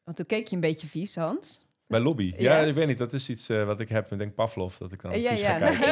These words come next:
Speaker 1: ik ben dus, eh, een groot voorstander van, eh, lobby. En ik vind het ook juist heel erg goed. Want bij lobby denkt iedereen dus meteen aan Shell. Terwijl nee, lobbyen is gewoon belangenbehartigers. Dus die zitten juist ook, hè, aan goede doelen.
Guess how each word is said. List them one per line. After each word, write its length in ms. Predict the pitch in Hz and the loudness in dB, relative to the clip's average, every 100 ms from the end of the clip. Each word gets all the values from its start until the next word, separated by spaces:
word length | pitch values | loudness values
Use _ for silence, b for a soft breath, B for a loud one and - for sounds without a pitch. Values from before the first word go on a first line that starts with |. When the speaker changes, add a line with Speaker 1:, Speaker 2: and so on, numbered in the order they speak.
| 240 | 6
Speaker 1:
ik 60 | 190 | 4
ben 160 | 196 | 4
dus, 80 | 190 | 2
eh, 280 | - 135 - | 0 0 0
een 100 | - | 0
groot 260 | 170 208 208 | 2 2 2
voorstander 640 | - 208 135 196 185 175 | 4 2 2 2 2 2
van, 280 | 165 165 165 | 0 0 2
eh, 160 | 160 160 | 2 2
lobby. 260 | 165 170 202 | 2 2 0
En 60 | |
ik 80 | 208 | -2
vind 200 | 202 196 | -4 -4
het 100 | 180 | -2
ook 60 | 170 | 0
juist 280 | 190 262 - | 2 2 2
heel 160 | 170 | 0
erg 120 | 160 | 0
goed. 240 | 165 175 202 | 0 0 0
Want 180 | 180 165 | -2 2
bij 280 | 170 160 - | 2 2 -2
lobby 340 | 180 214 226 | 0 0 0
denkt 220 | 190 190 | -2 -2
iedereen 420 | - 208 180 170 160 | -2 -4 0 -2 -2
dus 140 | 170 | -6
meteen 360 | 175 185 185 165 | -4 -2 0 0
aan 80 | |
Shell. 440 | 160 - 165 175 359 B B B | -4 -2 -2 0 -2 B B B
Terwijl 240 | 165 160 | -4 0
nee, 340 | 190 180 165 | 2 2 2
lobbyen 440 | 180 220 185 180 165 | 2 2 4 2 2
is 140 | 170 | 0
gewoon 360 | - 175 170 165 | -2 2 2 4
belangenbehartigers. 1080 | 165 202 226 151 147 147 151 143 196 392 - | 2 4 2 2 0 -2 -8 -6 -6 -6 -6
Dus 120 | 180 | -6
die 100 | 180 | -6
zitten 280 | 185 175 170 | -6 -4 -4
juist 240 | 165 165 | -2 0
ook, 460 | 180 208 220 - b b b | 2 2 0 -10 b b b
hè, 140 | - 240 | -6 -4
aan 400 | - 180 165 170 - | 0 2 2 -2 -6
goede 320 | - 220 214 | -4 0 2
doelen. 420 | 190 165 170 240 | 2 2 0 -2